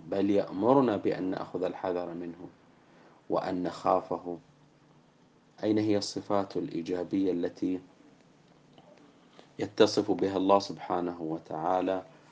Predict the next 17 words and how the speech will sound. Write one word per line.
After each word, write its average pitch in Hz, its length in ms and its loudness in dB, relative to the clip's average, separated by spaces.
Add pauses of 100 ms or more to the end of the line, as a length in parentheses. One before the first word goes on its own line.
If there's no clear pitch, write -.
(140)
فلماذا 101 380 2
يحذرنا 92 840 0
من 80 180 -4
نفسه؟ 80 300 -10
لماذا 95 380 -2
يقول: 95 280 0 (140)
"اتقوني"؟ 87 760 -2 (440)
لماذا 90 360 -2
يقول: 87 440 -4 (440)
"اخشوني، 87 580 -4
احذروني 87 560 -6
وتجنبوني". 82 840 -10 (2500)
لماذا 120 300 8
يأمرنا 120 500 6
بأن 90 300 -2
نخافه 92 520 2
ونحذره؟ 95 920 -4